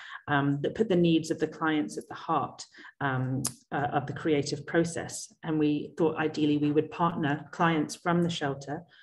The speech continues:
with woodwork mentors, and using our surplus crates,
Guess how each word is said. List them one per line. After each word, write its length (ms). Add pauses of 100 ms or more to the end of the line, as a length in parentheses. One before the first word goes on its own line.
with 320
woodwork 440
mentors, 640 (340)
and 120
using 300
our 120
surplus 420
crates, 580